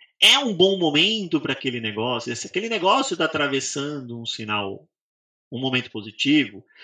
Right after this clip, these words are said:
Tem alguns relatórios de fundos de cri que eles vão dando sinais. É só você olhar.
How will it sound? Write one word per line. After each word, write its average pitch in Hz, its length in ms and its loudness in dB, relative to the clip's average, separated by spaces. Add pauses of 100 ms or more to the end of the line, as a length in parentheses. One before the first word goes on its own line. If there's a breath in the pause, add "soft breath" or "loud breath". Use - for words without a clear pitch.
(160 loud breath)
Tem 190 80 2
alguns 247 240 0
relatórios 190 640 4
de 156 80 -4
fundos 160 260 -10
de 143 100 -6
cri 175 140 -8
que 214 120 -4
eles 208 180 -2
vão 214 200 -2
dando 208 260 0
sinais. 208 1040 -4 (360)
É 165 60 -8
só 202 180 0
você 208 300 -4
olhar. 196 500 2